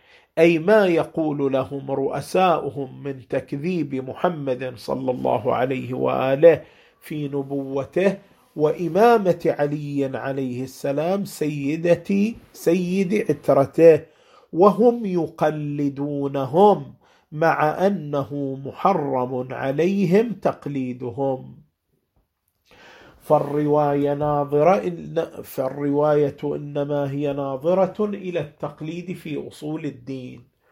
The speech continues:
وبالتالي فهي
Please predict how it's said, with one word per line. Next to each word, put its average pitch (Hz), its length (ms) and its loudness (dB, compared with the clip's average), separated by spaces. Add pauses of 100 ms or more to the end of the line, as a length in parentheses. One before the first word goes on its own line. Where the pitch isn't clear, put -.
(420)
وبالتالي 143 1000 -2
فهي 165 800 -2